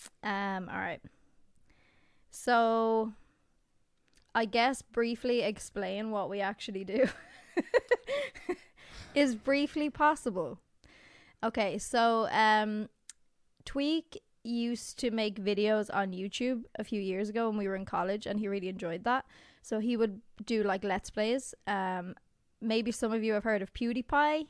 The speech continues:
He's quite mainstream. So he kind of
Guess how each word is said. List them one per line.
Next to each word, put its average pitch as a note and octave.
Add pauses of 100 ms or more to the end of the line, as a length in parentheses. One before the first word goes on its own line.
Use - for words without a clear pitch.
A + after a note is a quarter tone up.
He's A3+
quite G#3+
mainstream. A3 (520)
So G3+
he A#3+
kind A3
of F#3+